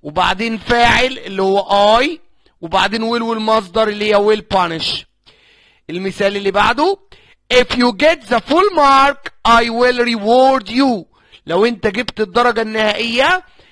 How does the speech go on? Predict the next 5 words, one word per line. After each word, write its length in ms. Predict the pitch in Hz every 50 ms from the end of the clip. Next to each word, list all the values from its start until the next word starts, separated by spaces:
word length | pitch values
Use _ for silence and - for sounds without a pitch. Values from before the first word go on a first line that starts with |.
| _ -
سأكافئك. 1120 | - - 254 262 269 277 277 - - 262 262 262 247 - 277 285 226 214 202 - - - _ _ -
كلمة 360 | 214 202 202 208 208 208 202 - 214
reward 640 | 185 196 196 190 202 233 269 294 302 302 254 262
يعني 320 | 262 269 277 269 262 262
يكافئ. 640 | 262 269 254 262 - 226 208 202 - - 196 185 -